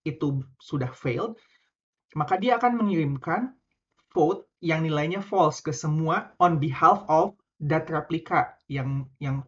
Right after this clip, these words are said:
yang, yang diduga crash. Gitu kan. Jadi, eh, dia mewakili, "Oh, kayaknya ini crash, udah, saya wakili aja, kirim vote false." Supaya apa? Supaya abort kan, karena kalau ada satu yang,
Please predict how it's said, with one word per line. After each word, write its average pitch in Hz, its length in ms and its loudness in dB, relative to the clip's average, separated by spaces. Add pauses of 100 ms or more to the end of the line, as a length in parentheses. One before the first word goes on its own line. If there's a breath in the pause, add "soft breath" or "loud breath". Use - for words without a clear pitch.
yang, 131 240 -6
yang 139 240 -2
diduga 147 540 0
crash. - 500 -8 (720)
Gitu 127 240 -14
kan. 127 240 -6 (400)
Jadi, 143 480 2 (720)
eh, 131 480 2 (480)
dia 175 160 6
mewakili, 165 400 4
"Oh, 185 80 -2
kayaknya 156 320 -4
ini 226 80 -2
crash, 175 240 -2
udah, 170 160 -4 (320)
saya 151 240 -4
wakili 147 240 -2
aja, 156 400 0 (320)
kirim 135 400 0
vote - 240 -6
false." - 320 -6
Supaya - 320 -2
apa? 254 80 -4
Supaya - 240 -2
abort 147 400 0
kan, 135 160 -4
karena 135 240 -6
kalau 113 160 -4
ada 123 160 -6
satu 120 240 -10
yang, 120 160 -10